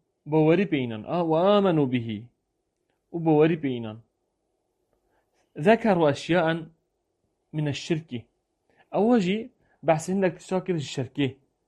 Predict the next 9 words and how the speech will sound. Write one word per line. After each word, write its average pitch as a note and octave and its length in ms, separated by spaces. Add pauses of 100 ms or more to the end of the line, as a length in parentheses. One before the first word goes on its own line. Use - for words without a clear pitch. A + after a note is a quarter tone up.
(340)
كان D#3+ 340
تجري F#3+ 340
من D#3+ 140
الإنس D#3 500 (680)
كو D3+ 400 (100)
إنسانا E3+ 720 (200)
أو D#3 80
تشتت D#3 440
كر D3 180